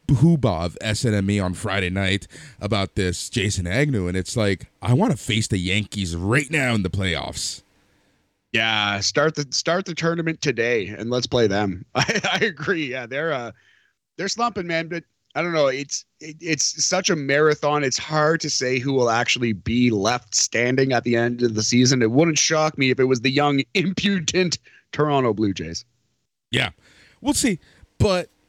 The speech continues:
Speaker 1: yeah, things are heating up. My Dodgers officially clinched for the tenth year in the playoffs.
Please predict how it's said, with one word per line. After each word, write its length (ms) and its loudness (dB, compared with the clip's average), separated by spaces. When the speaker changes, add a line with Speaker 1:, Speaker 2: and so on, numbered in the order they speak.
Speaker 1:
yeah, 160 2
things 300 0
are 40 2
heating 300 2
up. 240 0
My 260 -2
Dodgers 720 0
officially 680 -2
clinched 760 -2
for 120 -2
the 80 -2
tenth 420 -4
year 420 2
in 200 0
the 60 0
playoffs. 920 -2